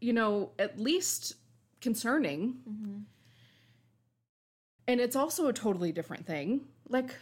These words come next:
Speaker 1: how could, I, I don't understand. I mean, they, they must feel just totally defeated.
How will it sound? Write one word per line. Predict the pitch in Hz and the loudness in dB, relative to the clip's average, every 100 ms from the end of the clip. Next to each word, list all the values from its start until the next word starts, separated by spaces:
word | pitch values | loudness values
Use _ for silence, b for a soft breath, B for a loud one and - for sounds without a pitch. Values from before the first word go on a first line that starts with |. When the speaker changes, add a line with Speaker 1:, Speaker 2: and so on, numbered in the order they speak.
| - | -8
Speaker 1:
how | 294 349 | -4 -4
could, | 330 214 | -6 -2
I, | 220 220 | 0 2
I | - | 0
don't | 190 180 | 0 -2
understand. | - 175 - 180 160 - | -4 -6 -4 -6 -6 -4
I | |
mean, | 185 175 | -4 0
they, | 190 196 185 - _ _ - | 0 0 -2 -12 _ _ -6
they | 202 | -2
must | 208 - | -2 -4
feel | 190 165 156 160 - - _ _ - | -2 -2 -2 -6 -12 -20 _ _ -12
just | - - _ _ _ _ _ _ _ - | -12 -12 _ _ _ _ _ _ _ -12
totally | 196 175 165 156 147 170 | -6 -4 -2 -2 -4 -8
defeated. | 170 156 147 - | -8 -6 -6 -8